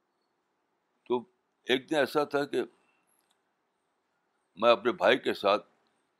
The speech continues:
گھر کے دروازے پر تھا، میرے بڑے بھائی تھے۔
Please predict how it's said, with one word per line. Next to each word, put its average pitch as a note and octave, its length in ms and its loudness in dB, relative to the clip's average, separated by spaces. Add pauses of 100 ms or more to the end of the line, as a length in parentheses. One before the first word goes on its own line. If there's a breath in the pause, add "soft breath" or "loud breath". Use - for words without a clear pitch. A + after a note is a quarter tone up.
گھر A#2 120 2
کے A#2 160 -6
دروازے F2+ 380 -4
پر - 140 -16
تھا، F#2+ 260 -6 (920)
میرے G2+ 160 -8
بڑے G2 260 0
بھائی F#2+ 220 -2
تھے۔ F#2 160 -12